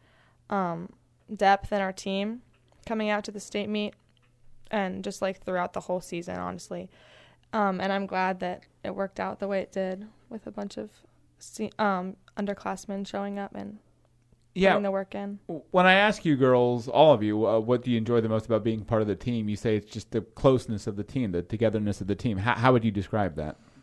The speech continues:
Speaker 1: Uh, the togetherness of the team?
Speaker 2: Yeah.
Speaker 1: That, uh,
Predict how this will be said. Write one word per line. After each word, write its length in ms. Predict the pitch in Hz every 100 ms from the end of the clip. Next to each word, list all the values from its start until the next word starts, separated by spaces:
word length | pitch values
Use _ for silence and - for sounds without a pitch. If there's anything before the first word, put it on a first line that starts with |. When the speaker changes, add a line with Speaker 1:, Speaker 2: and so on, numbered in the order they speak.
| _ - _
Speaker 1:
Uh, 280 | 233 220 214
the 120 | 208
togetherness 560 | 214 233 214 220 226 220
of 80 | 226
the 80 | 220
team? 320 | - 208 247
Speaker 2:
Yeah. 280 | 127 98 - - _ _ _ _ _ _
Speaker 1:
That, 40 | 226
uh, 360 | 220 214 214